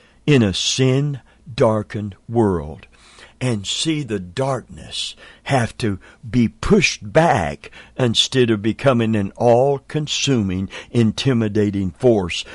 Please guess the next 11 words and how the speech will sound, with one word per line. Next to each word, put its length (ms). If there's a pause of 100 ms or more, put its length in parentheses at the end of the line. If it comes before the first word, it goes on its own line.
(100)
that 220
it 140
is 260
today. 360
What 280
would 160
happen 500 (320)
if 220 (180)
every 640 (320)
Christian 640 (180)
became 640